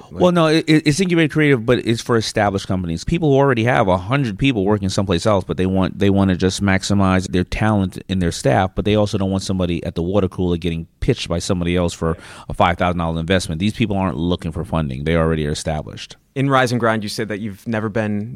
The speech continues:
Speaker 1: busier or more ambitious
Speaker 2: Yeah.
Speaker 1: in your life.
Speaker 2: You know, I was telling my friend the other day, I said, "Technically, I'm retired. I've been retired for about six, seven years because I haven't had to worry about my three, four hundred people and at fubu, and I've licensed most of the brands out, so I didn't have to necessarily go to work. I didn't have this big infrastructure."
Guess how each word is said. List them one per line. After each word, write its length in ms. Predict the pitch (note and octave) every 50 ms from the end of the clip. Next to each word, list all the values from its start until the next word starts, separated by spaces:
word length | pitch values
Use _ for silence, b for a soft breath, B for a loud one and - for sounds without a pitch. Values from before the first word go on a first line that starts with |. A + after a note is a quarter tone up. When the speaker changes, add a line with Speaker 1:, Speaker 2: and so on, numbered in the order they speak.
| G#2 G#2
Speaker 1:
busier 640 | A2+ A2 G#2 F#2 G#2+ G#2+ G#2+ G#2+ G#2 G#2+ A2+ C3 C#3 -
or 140 | - G#2+
more 220 | G#2+ G#2 G#2 G#2 G#2
ambitious 680 | G2+ F2 G#2+ G2+ G2+ - A#2+ G2+ G2 F#2+ - - -
Speaker 2:
Yeah. 140 | G2+ G2 F#2
Speaker 1:
in 100 | G2 A2
your 160 | G#2+ G#2 G#2
life. 440 | G2+ G2+ G2+ F#2 F2+ - - - - - - _ _ _ _ _ _ -
Speaker 2:
You 140 | A#2+ A#2+ A#2+
know, 140 | A#2 A#2 A2+
I 20 |
was 140 | A2 G#2+ -
telling 180 | C#3+ C3 B2+
my 120 | A#2+ A2+ G#2+
friend 200 | - C#3 C#3 D3
the 60 | C3+
other 120 | B2 A#2+
day, 120 | A2+ A#2+ A#2
I 60 | B2
said, 180 | C#3+ - F#3 -
"Technically, 500 | - A#4+ - - A#3 D3 C#3+ C#3 C3 B2
I'm 160 | B2 A2+ G#2+
retired. 460 | G#2 - - D3 G3+ E3+ G#2 F#2+ F#2+
I've 100 | G2 G2
been 140 | A2+ A2 G#2
retired 400 | G2+ - A#2+ A#2 C3 C3+ A#2+ G#2
for 100 | A2 G2+
about 300 | G2 F#2+ F#2+ F#2 F#2 -
six, 240 | - - A2 - -
seven 280 | - A2 G2 G2 G2
years 360 | G2 A2 C3+ D3 B2 G#2+ G2
because 280 | F#2+ G2 - G#2+ G2 F#2
I 100 | G2+ G2+
haven't 280 | G#2 G#2+ G2+ G2 G2+ G2+
had 240 | G2+ G2 G2 F#2+
to 140 | - - G2
worry 200 | F#2 G2 G2 F#2+
about 220 | F#2 F2+ F#2+ F#2 F2+
my 80 | F#2
three, 240 | F#2+ - G2+ G2 G2
four 220 | - - G2+ F#2+
hundred 260 | G2 F#2 F2+ F2+ F#2 -
people 380 | - G2 F2+ - G2 G2 G2
and 80 | F#2 F2+
at 100 | - -
fubu, 380 | - G#2+ G2+ F2+ F#2 F#2+ F#2
and 100 | F#2 F2+
I've 140 | F2 F2+ E2+
licensed 580 | F2 F#2 F#2+ F#2+ F#2+ - G2+ F#2+ F#2 - - -
most 340 | G2 G2 F#2+ F#2 F2 - -
of 40 |
the 80 | F#2 F2
brands 420 | E2+ F#2 F#2 F2+ F2+ F2+ F2+ F2
out, 240 | G#2+ B2 C#3+ C3+ A#2+
so 160 | - - G2
I 60 | A2+ C#3
didn't 180 | C#3+ A#2 G2
have 220 | F#2+ F#2+ F#2+ F#2 -
to 80 | G2
necessarily 400 | F#2+ F#2 - - - F#2 F2+ F2
go 120 | D#2 F2 E2
to 60 | D#2+
work. 240 | D#2+ F2+ F#2 F2+ F#2+
I 60 | F2+
didn't 80 | F2+
have 80 | F#2 F2
this 100 | F2 E2+
big 220 | D2+ F2 F2 E2+
infrastructure." 680 | F#2+ G#2+ A2+ F#2+ E2+ - - F2 E2 E2 F#2 F2 F2+